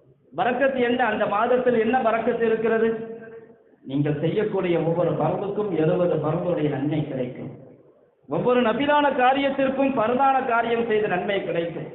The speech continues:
அந்த நாட்களில் செய்யக்கூடிய அமல்களுக்கு அதிகபட்ச நன்மைகள் கிடைக்கும். இது காலத்தின் மூலமாக வரக்கூடிய பரக்கத். "இன்ன அவ்வள பைத்தின் உதிஅ லின்னாஸ்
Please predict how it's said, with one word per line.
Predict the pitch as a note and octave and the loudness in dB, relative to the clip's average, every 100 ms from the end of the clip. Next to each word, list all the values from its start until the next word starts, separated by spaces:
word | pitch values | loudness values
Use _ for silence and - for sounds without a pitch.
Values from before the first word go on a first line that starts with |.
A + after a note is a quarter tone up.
| - - - - | -16 -20 -18 -6
அந்த | F#3+ B3 | -2 0
நாட்களில் | B3 A#3 C4+ C#4+ C#4 C4 | 2 2 2 2 0 0
செய்யக்கூடிய | B3+ C4 C#4+ C#4 C#4 C4+ A#3+ | 0 0 0 2 0 2 2
அமல்களுக்கு | A#3+ C#4+ C#4 C4+ C4 C#4+ C#4 - - | 2 2 2 2 2 2 0 -2 -4
அதிகபட்ச | E3 A3 B3 D#4 D4+ - D4+ | -2 0 2 2 2 0 0
நன்மைகள் | C#4 C#4 C4+ B3+ A#3+ | 0 0 0 2 0
கிடைக்கும். | A3+ G#3 F#3+ F#3 D3 - | 0 -2 -2 -2 -4 -4
இது | D3 F3+ | -2 0
காலத்தின் | G#3 G#3+ C#4+ D4+ C#4+ C4+ | 2 4 4 2 0 0
மூலமாக | B3+ A#3+ A#3 A3+ A3+ | 2 4 2 2 0
வரக்கூடிய | G#3 G#3 G#3 G#3 G3 | 0 0 0 0 0
பரக்கத். | F3+ E3+ F#3+ G#3 D#3 C#3+ - - - - _ _ _ _ _ _ _ | 0 0 0 -2 -4 -8 -14 -18 -20 -20 _ _ _ _ _ _ _
"இன்ன | - F3 G3 | -4 -2 0
அவ்வள | G3 G#3 A3 G#3 G#3 | 0 0 0 0 0
பைத்தின் | B3 A#3+ A#3 A3 | -2 0 0 0
உதிஅ | G#3+ A3 G#3 | 2 2 2
லின்னாஸ் | G3+ F#3 G3 A3+ - | 0 0 0 0 0